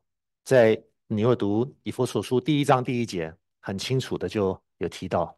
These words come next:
这是保罗的书信啊。那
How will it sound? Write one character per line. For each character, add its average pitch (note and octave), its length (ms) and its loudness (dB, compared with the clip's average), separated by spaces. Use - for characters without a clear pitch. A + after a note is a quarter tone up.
这 A2 140 -6
是 A#2+ 120 2
保 E2+ 280 2
罗 G#2+ 440 2
的 G2+ 160 -4
书 F#2+ 240 -8
信 F#2 240 -10
啊。 F2 460 -4
那 B2 440 4